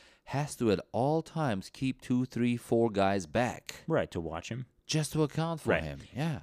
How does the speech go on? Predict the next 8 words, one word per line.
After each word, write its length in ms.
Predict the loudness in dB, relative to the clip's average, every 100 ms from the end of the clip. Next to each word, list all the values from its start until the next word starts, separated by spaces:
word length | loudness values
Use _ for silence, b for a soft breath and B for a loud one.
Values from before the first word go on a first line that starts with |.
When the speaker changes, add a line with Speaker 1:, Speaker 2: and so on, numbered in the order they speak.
| -8
Speaker 2:
He-, 140 | -8
here's, 300 | 2 4 4 2
here's 160 | -2 0
my 100 | 2
problem. 380 | 2 2 0 -10 _ _ -20 -12 0
I 220 | 2 2
think 360 | 0 -2 -2 0
Portland 540 | 2 2 4 0